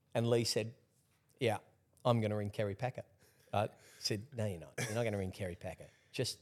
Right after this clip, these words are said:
send a note or something, you know?" And he said, "No, I'm, I'm gonna ring him." Right? So somehow he had Kerry Packer's office number. He rang the office, just on a Friday, I think,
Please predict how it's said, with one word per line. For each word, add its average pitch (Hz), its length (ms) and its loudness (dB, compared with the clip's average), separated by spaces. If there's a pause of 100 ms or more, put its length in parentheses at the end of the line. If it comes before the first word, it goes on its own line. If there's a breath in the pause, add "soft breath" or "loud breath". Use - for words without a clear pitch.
(100)
send 113 240 2
a 98 40 -4
note 95 340 -4 (120)
or - 80 -20
something, - 380 -4
you 98 60 -6
know?" 110 120 0 (680 soft breath)
And 110 100 0
he 110 60 2
said, 107 260 2
"No, 120 380 10
I'm, 127 120 8
I'm 117 200 4
gonna 107 180 2
ring 131 140 6
him." 98 140 0 (300)
Right? 107 160 2 (540)
So - 180 4
somehow 214 680 8
he 104 160 2
had 104 160 2
Kerry 151 260 4
Packer's 110 600 0
office - 360 -2
number. 92 240 -6
He 127 140 -2
rang 165 220 8
the 175 100 6
office, - 420 -2 (480)
just - 160 2
on 113 80 6
a 101 40 2
Friday, 107 460 4
I 85 40 -8
think, 98 240 -8